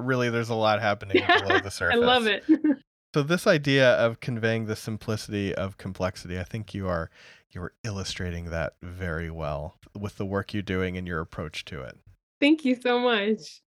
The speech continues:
Speaker 1: Before I, I release you back into the wild, I wanna ask you a few kind of more fun, uh, less career-based questions. First, you know, you do a lot of art for work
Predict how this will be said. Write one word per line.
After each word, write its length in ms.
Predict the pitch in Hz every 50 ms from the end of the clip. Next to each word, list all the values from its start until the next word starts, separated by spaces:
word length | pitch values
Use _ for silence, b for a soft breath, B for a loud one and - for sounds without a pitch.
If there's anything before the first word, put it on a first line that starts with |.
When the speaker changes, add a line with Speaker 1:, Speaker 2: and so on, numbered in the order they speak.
| _ -
Speaker 1:
Before 640 | 139 135 - - - 175 185 190 202 202 202 - -
I, 360 | 139 135 127 127 127 123 -
I 220 | - 107 113 113 117
release 600 | 113 113 120 123 120 120 123 131 131 - - -
you 100 | 131 120
back 360 | 117 117 107 104 104 - 117
into 340 | 107 104 104 101 - - 107
the 120 | - 101
wild, 540 | 95 95 92 87 87 87 90 85 85 87 85
I 200 | - 92 101 104
wanna 220 | 107 131 147 160
ask 420 | 160 - 123 131 120 - - - 131
you 160 | 120 113 113
a 160 | 107 104 104
few 400 | - - - 262 262 254 240 226
kind 240 | - - 262 226 208
of 160 | 165 147 B B B B B _
more 320 | 170 170 170 175 170 165
fun, 560 | 160 - - 170 151 147 143 139 139 135 131 127
uh, 280 | 120 120 117 113 113
less 600 | 117 123 131 127 120 117 - - - - - - - -
career-based 880 | - - 131 123 117 117 117 110 107 98 98 98 - - - - -
questions. 920 | - - - 110 95 - - - 101 92 85 85 85 87 92 - - - - _ _ _ _ _
First, 380 | - - 220 226 - - - 180
you 220 | 196 196 175 156
know, 100 | 139 127
you 160 | 127 127 143
do 160 | 151 190 220
a 40 | 208
lot 180 | 190 175 165 160
of 80 | 147 - -
art 500 | - 117 117 120 - - - - - - - -
for 540 | - - - 135 123 123 117 110 104 87
work 560 | - 131 165 196 202 190 - - - - -